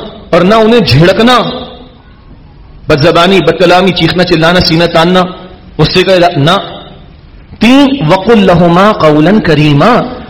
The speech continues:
اور ان سے نرمی سے بات کرنا۔ ادب سے بات کرنا،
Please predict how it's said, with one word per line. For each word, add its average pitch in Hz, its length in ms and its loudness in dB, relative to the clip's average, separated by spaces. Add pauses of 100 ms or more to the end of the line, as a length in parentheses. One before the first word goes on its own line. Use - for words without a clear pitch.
(100)
اور 202 120 0
ان 214 100 2
سے 247 200 -2
نرمی 180 640 2
سے 220 160 0
بات 202 240 0
کرنا۔ 180 260 -2 (1900)
ادب 180 200 0
سے 220 140 0
بات 202 240 0
کرنا، 175 240 -2